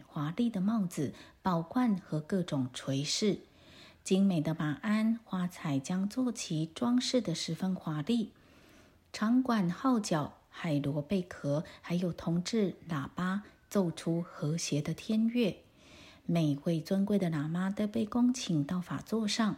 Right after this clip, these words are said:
法座的高度是喇嘛的地位而定。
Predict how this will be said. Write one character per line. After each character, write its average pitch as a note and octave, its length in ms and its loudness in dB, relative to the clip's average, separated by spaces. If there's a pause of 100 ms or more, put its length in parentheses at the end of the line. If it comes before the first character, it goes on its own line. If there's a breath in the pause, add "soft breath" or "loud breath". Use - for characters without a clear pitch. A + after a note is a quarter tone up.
(560 soft breath)
法 C3 320 0
座 E3 160 -2
的 C#3+ 140 -2
高 F#3+ 240 0
度 G#3 340 4
是 E3+ 300 -2
喇 D3 260 -2
嘛 D#3+ 200 -4
的 D#3 100 -4
地 F3+ 220 0
位 F3+ 160 0
而 C#3+ 180 -4
定。 G#3+ 300 2